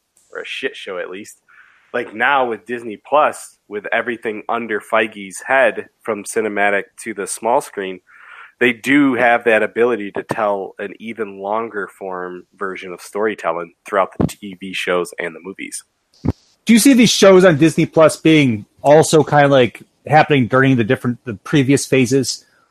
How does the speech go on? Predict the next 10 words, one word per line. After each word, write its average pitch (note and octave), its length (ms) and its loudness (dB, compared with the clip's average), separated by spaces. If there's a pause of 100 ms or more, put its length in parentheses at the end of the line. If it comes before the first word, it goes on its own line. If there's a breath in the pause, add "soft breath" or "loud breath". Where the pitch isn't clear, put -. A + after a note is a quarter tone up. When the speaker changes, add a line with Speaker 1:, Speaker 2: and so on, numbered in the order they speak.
(200)
Speaker 2:
um, A2 500 2
instead B2+ 340 0
of G#2 100 -2
fast A#2+ 420 2
forwarding? A#2 520 0 (720)
Like, D3 180 0
could C#3 180 -2
the, D3+ 320 4 (440 soft breath)
could F3 160 4
the E3+ 260 8